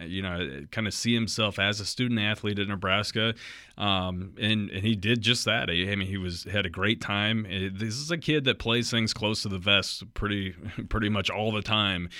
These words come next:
except he was visibly excited ab-, about the visit.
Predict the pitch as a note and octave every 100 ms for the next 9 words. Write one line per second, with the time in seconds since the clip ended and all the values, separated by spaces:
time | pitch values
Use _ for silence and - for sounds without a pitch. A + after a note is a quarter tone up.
0 | - - F#2+ G#2 F#2 A#2 C3+ G2+ F#2+ A2
1 | A#2 G#2+ A2+ A2+ A2 G#2+ D#2 F#2+ - G#2
2 | A2 A#2 A2 G2+ F#2 F#2 F#2 G2+ G#2 F#2+
3 | G2+ G2+ G#2+